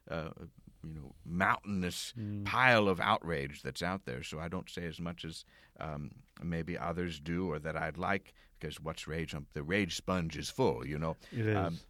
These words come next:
Speaker 1: but, uh, I feel that now, and as things shift and we talk about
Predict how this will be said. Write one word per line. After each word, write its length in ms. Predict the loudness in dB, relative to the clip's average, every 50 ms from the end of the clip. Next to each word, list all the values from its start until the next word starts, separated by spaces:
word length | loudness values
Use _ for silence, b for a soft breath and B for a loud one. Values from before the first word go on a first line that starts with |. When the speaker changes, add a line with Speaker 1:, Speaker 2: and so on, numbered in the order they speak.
| -20 -18 -14
Speaker 1:
but, 320 | -6 -2 0 0 0 -2 -6 -4
uh, 160 | -4 -2 -2 -2 -4
I 180 | -4 -4 -4
feel 340 | -6 -8 -4 -2 0 0 2
that 180 | 2 0 0 0
now, 220 | 2 2 2 2 2
and 240 | 0 -2 -4 -4 -6 -10 -18 -16 -10 -6
as 240 | -4 -2 -2 -4 -4
things 260 | -4 -2 -2 -2 -2
shift 540 | -4 -4 -2 -2 -2 -2 -2 -6 -10 -4 -2
and 140 | -2 -2 B B B B B B
we 140 | -6 -6 -4
talk 320 | -4 -4 -4 -4 -2 -4
about 320 | -4 -2 -2 -2 -4 -4